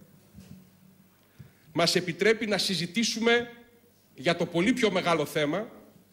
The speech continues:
που είναι η διακυβέρνηση και η πορεία του τόπου, η επαναθεμελίωση της κυβερνητικής συνεργασίας.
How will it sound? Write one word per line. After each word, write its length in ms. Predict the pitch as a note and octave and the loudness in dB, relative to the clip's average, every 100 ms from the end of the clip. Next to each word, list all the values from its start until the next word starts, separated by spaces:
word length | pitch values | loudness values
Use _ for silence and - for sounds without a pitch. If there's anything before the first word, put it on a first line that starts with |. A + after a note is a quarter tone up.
| _ _ _ _ _ _ _ | _ _ _ _ _ _ _
που 80 | F3 | -2
είναι 540 | G#3 G#3 G#3 G3+ - - | 2 4 4 0 -10 -16
η 80 | - | -8
διακυβέρνηση 720 | E3 F3 - D3+ G3+ G#3+ G#3 G#3 | 2 2 2 2 2 2 -2 -2
και 120 | G3 | -2
η 60 | |
πορεία 280 | F#3 F3 G3+ | -2 2 2
του 120 | F#3 | 0
τόπου, 260 | F3+ G3 - - - _ _ - - - - - - | -2 -2 -2 -18 -20 _ _ -20 -20 -20 -20 -20 -18
η 180 | - F3+ | -2 4
επαναθεμελίωση 1300 | F3+ F3+ F3 E3+ - E3+ D#3 D#3 F#3+ G3+ G3 A3 A#3 - - _ _ | 4 4 0 0 0 0 0 0 2 2 0 -4 -8 -14 -20 _ _
της 140 | - E3+ | -8 -6
κυβερνητικής 640 | F3 E3+ E3 D#3 - G#3 | -2 -2 -2 -4 -4 -4
συνεργασίας. 800 | - F3+ E3+ - D#3+ A2+ - | -2 -4 -2 -4 -6 -8 -14